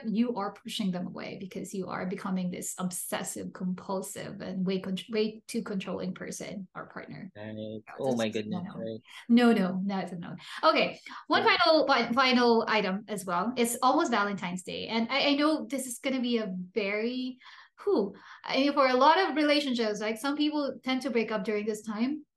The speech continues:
Speaker 1: and for a lot of reasons. And one of this, I'm not sure if people agree to that, but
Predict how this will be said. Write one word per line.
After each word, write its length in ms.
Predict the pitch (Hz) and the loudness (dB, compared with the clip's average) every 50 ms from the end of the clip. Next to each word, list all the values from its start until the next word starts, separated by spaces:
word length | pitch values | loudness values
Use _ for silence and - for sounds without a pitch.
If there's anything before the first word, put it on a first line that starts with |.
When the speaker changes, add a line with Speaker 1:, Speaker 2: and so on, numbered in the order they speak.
| _ - | _ 2
Speaker 1:
and 140 | 247 233 226 | 2 4 4
for 180 | 269 269 269 | 4 4 4
a 60 | 254 | 4
lot 180 | 233 220 214 220 | 4 4 4 2
of 80 | 233 214 | 2 0
reasons. 420 | 220 208 196 208 240 240 240 240 | -2 -4 -4 -4 -2 -2 -2 -2
And 100 | 240 214 | -2 0
one 160 | 220 269 330 370 | 0 0 0 0
of 80 | 294 | 2
this, 340 | 254 233 262 311 - - - _ _ _ - | 2 2 2 0 -2 -6 -14 _ _ _ -8
I'm 140 | - 269 | -8 -4
not 160 | 269 277 285 277 | -2 -2 -2 0
sure 100 | 294 233 | 0 -2
if 60 | 208 | 0
people 220 | 202 202 190 190 180 | 0 -2 -2 -2 -4
agree 240 | 180 180 190 175 | -4 -4 -6 -8
to 80 | 175 175 | -8 -8
that, 240 | 160 160 170 208 208 | -4 -2 -2 -2 -2
but 160 | 233 214 - | -6 -8 -8